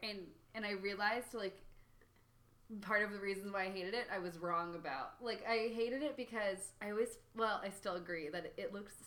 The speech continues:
so low budget when it comes to Costa Luna. Like, Costa Luna is clearly just a hotel.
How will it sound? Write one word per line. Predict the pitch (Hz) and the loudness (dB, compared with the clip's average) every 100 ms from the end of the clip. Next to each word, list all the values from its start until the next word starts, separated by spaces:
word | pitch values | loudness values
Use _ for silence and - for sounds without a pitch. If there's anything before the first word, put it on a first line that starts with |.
| - - | -10 -2
so | 190 175 208 | 2 4 4
low | 240 220 214 | 4 4 2
budget | 185 147 156 202 | 0 -2 0 -2
when | 196 175 | -2 -4
it | 156 | -4
comes | 175 170 170 | -4 -4 -4
to | 185 | -6
Costa | - 165 165 175 | 0 0 0 -2
Luna. | 156 151 151 170 202 - - - - | 0 0 0 -4 -6 -12 -20 -20 -2
Like, | 254 226 - | 4 4 4
Costa | 233 233 269 | 0 2 2
Luna | 226 214 | 2 2
is | 196 - - | -2 -4 -12
clearly | - 226 214 226 214 202 | 2 2 8 10 10 6
just | 190 180 | 0 -2
a | 190 | 0
hotel. | 170 165 175 156 - | 0 0 0 -2 -2